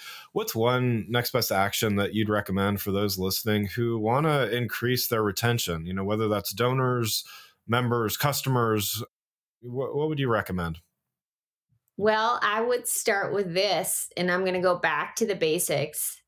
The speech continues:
Speaker 2: which is, what is your thank you and or what's just as important, your second ask strategy in the
Speaker 1: Yeah.
Speaker 2: giving season, right?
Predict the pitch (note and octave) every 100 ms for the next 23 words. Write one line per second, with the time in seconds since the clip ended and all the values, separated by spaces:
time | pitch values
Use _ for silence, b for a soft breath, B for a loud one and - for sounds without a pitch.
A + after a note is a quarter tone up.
0 | - F#3+ F#3 G3 F3 E3+ - F3+ G3 G#3+
1 | A3 G#3+ A3 A3 - G3 F3+ G3 G#3+ G3+
2 | - F3+ F#3 F3 D#3+ D3+ E3 E3+ - F#3
3 | F3+ F#3+ F3 E3 - E3 - D#3+ D#3 D3+
4 | - E3+ - F#3+ F3+ - - D#3 D3+ D#3
5 | - - - - - D#3 D#3 E3 D#3+ C3+
6 | C#3 D3 - _ _ _ F#3 F#3 F3 D#3
7 | E3+ D#3+ D3+ D3 D3+ E3 - - - D3
8 | D3 D#3 F3